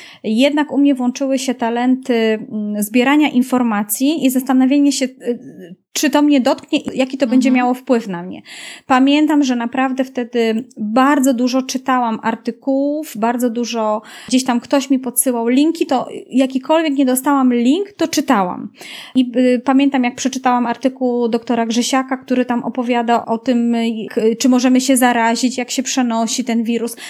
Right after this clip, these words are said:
Speaker 1: jakie są, prawda, co to jest krzywa logar-, logarytmiczna, jak ona pokazuje właśnie rozprzestrzenianie się tego wirusa. Później ktoś napisał bardzo duży artykuł na temat,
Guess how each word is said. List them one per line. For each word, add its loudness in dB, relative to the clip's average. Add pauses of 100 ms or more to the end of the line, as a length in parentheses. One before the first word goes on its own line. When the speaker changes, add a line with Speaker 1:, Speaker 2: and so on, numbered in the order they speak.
(220)
Speaker 1:
jakie 2
są, 2
prawda, 0
co -2
to -2
jest 0
krzywa 0
logar-, 2
logarytmiczna, -2 (300)
jak 0
ona 2
pokazuje 2
właśnie 0
rozprzestrzenianie 0
się -4
tego -4
wirusa. -4
Później -4
ktoś -4
napisał 0
bardzo 4
duży 2
artykuł -2
na 2
temat, -4